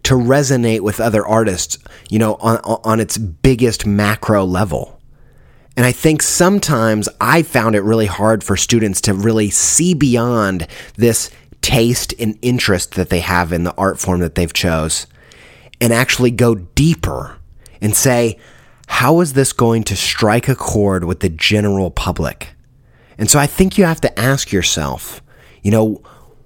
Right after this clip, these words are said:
"What do I want to happen when somebody interacts with my work?" Not just the people that are into the field. Not, you know, I think if you, if you become one of these people that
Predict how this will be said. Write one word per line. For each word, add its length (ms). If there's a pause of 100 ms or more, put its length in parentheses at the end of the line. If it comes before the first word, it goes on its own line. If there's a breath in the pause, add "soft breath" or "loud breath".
(440 soft breath)
"What 580
do 240
I 280
want 460
to 60
happen 840
when 180
somebody 680 (140)
interacts 580
with 140
my 140
work?" 340
Not 220
just 200
the 80
people 340
that 140
are 220
into 340
the 120
field. 500 (640 loud breath)
Not, 240
you 60
know, 100
I 60
think 240
if 160
you, 260
if 160
you 80
become 340
one 100
of 60
these 160
people 360
that 280